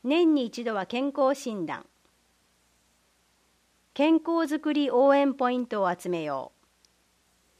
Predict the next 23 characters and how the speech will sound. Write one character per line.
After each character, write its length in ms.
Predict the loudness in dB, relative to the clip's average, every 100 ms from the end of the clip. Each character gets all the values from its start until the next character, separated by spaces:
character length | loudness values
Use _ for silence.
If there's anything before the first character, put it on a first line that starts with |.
| _ _
健 260 | 0 2 2
診 340 | 2 0 0
や 280 | 0 -4 -6 -10 _ _ _ _ _
健 180 | 2 2
康 340 | 2 2 2
講 280 | 0 0 2
座 140 | 2
な 140 | 0 -2
ど 120 | -2
に 220 | -4 -6
参 260 | -6 -6 -4
加 140 | -4
す 120 | -4 -8
る 120 | -6
と 160 | -6 -6
ポ 140 | 0 2
イ 80 | 2
ン 60 |
ト 120 | 0
が 140 | -2 -2
た 120 | -2
ま 120 | -2
り、 260 | -2 -6